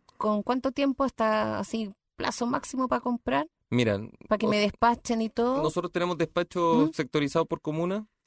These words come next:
Speaker 1: Ah, perfecto. ¿Y eso todo en la web está en
Speaker 2: Está todo.
Speaker 1: información?
Speaker 2: Miércoles, jueves y viernes son nuestros despachos.
Speaker 1: Ya.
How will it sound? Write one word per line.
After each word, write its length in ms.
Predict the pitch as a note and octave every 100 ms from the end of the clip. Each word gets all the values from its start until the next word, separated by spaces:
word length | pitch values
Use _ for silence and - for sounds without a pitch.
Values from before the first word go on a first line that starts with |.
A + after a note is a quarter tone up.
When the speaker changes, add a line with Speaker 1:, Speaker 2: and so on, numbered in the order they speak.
| -
Speaker 1:
Ah, 120 | G3
perfecto. 320 | F#3+ G#3 -
¿Y 80 | A3
eso 200 | A#3+ B3
todo 300 | _ B3 C4
en 100 | B3+
la 80 | B3
web 220 | B3+ B3+
está 240 | A#3+ -
en 40 | A#3
Speaker 2:
Está 320 | B3 A#3 D3
todo. 140 | C#3 C3
Speaker 1:
información? 320 | A#2+ A#2 B2+
Speaker 2:
Miércoles, 300 | D3+ D#3+ D#3+ -
jueves 160 | D#3+
y 20 | D#3
viernes 260 | D3 B2
son 160 | - A#2
nuestros 260 | A2+ A2+
despachos. 560 | A2 A2+ B2+ A#2+ C3+ C3+
Speaker 1:
Ya. 240 | F#2 E2+